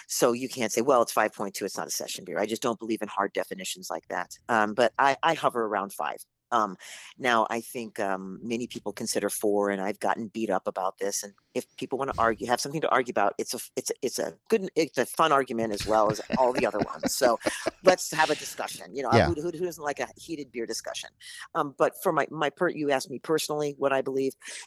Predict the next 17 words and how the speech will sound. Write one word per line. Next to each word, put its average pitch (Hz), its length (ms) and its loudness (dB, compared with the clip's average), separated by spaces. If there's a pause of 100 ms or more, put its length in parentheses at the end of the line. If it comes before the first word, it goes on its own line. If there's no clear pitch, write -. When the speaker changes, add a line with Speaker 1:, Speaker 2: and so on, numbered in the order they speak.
(100)
Speaker 1:
and 127 180 2
I 123 60 6
believe 120 260 -2
around 104 260 -6
five 92 220 -2
percent. - 560 -6
Um, 120 300 2 (340)
the - 80 0
biggest 170 340 4
thing 160 140 -2
about, 156 420 4
the 156 80 -4
biggest, 160 440 2 (440)
um, 110 520 2
definition 127 480 0
for 117 180 -4
me 113 400 0